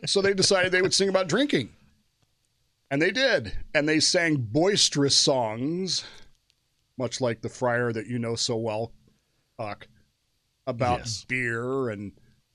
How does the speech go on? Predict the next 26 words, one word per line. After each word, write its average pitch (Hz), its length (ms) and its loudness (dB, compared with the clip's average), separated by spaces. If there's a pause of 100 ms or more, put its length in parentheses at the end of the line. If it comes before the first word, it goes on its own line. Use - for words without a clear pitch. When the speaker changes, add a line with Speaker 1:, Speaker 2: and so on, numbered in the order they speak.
(160)
Speaker 1:
alcohol 120 840 0
and 107 140 -10 (840)
all 190 140 2
the 170 100 -2
things 170 380 0
that 139 140 -6
those 143 260 2
things 139 300 0
led 247 320 -2
to, 120 240 0 (520)
including 147 500 2
Speaker 2:
Mm-hmm. 160 40 2
Speaker 1:
debauchery 127 880 -2 (540)
and 151 500 0 (1200)
everything 190 480 0
up 202 240 0
to 185 420 2
and 160 360 0
touching, 160 500 2
as 123 180 0
we 127 140 -4
would 123 160 -6
say 143 160 2
in 135 80 0
the 127 60 0
Navy, 160 580 2